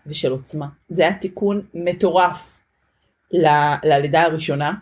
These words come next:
גם חופשה, גם החלמת הלידה הייתה תיקון מטורף איתו, יחסית, אה, ל-, ל-, לקושי שהיה עם הבנות. ומשם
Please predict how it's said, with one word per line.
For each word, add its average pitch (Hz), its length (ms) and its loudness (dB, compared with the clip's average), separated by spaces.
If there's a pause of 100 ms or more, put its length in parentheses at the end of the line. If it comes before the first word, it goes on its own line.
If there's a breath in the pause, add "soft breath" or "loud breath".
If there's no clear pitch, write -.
(1900)
גם 165 100 0
חופשה, 160 400 2
גם 147 180 -2
החלמת 143 440 -2
הלידה 151 260 4
הייתה 135 380 2 (140)
תיקון 151 300 -2
מטורף 135 580 0
איתו, 139 440 0
יחסית, 139 540 -4
אה, 135 180 6
ל-, 135 400 0
ל-, 139 280 2
לקושי 143 320 0
שהיה 143 240 2
עם 143 100 0
הבנות. 135 400 0 (1300)
ומשם 175 720 2